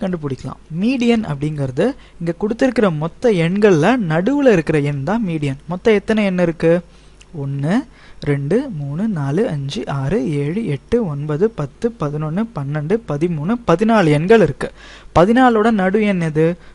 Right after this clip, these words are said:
பதினாலு அப்படிங்கிறது இரட்டைப்படை எண். அப்போ இதோட நடுவுல ரெண்டு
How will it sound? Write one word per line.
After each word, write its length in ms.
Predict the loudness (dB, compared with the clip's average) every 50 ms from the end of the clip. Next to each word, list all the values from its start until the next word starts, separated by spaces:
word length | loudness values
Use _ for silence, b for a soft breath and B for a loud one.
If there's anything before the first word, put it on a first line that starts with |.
| b -4
பதினாலு 440 | -2 0 2 2 4 4 6 6 6 6 6
அப்படிங்கிறது 420 | 4 2 -2 -2 -2 -2 0 2 2
இரட்டைப்படை 520 | 4 2 2 2 0 0 2 0 0 0 0 -2 -2 -2
எண். 120 | -2 -4 -6 B B B B B -10
அப்போ 200 | -6 -2 0 0
இதோட 240 | 2 2 2 0 0 -2 -2 -2
நடுவுல 420 | -2 0 0 0 2 2 2 2 2 0 0
ரெண்டு 240 | 0 0 2 2